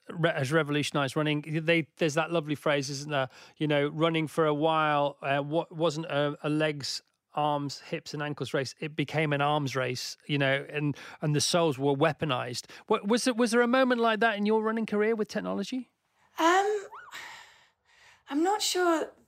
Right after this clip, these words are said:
Speaker 2: there was. I mean, I think there were gradual improvements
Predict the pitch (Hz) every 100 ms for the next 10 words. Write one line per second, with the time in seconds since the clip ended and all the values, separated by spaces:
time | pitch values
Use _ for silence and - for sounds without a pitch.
0 | _ 269 254 247 240 247 254 247 320 269
1 | 226 214 220 202 214 214 208 202 202 185
2 | 180 220 202 180 180 175 -